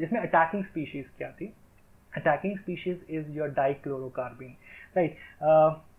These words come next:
और कार्बीन की हमें प्रॉपर्टी पता है, राइट? अच्छा, normal carbene would be this।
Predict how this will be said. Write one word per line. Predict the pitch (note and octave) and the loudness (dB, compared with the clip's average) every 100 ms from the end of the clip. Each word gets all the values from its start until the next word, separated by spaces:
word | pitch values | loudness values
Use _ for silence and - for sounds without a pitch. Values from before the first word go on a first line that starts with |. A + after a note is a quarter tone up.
| - | -4
और | D3 | -2
कार्बीन | D3 C#3+ D3 E3+ | 6 6 6 2
की | E3+ | 0
हमें | E3+ E3 | 0 2
प्रॉपर्टी | D3+ C#3+ D#3 D#3+ | 2 2 0 -2
पता | D#3 F3 | -2 -2
है, | F#3+ - _ _ _ _ _ _ E3+ | -2 -10 _ _ _ _ _ _ -14
राइट? | G3 - _ _ _ - _ _ _ _ - - - | -14 -14 _ _ _ -20 _ _ _ _ -20 -14 -4
अच्छा, | D#3+ G3 | 0 2
normal | E3+ D#3+ F3+ G#3 G3 | 8 8 8 6 10
carbene | F3 E3+ F#3 F3+ | 10 8 0 0
would | E3+ | -2
be | D#3+ | -2
this। | E3 A3 | 0 -2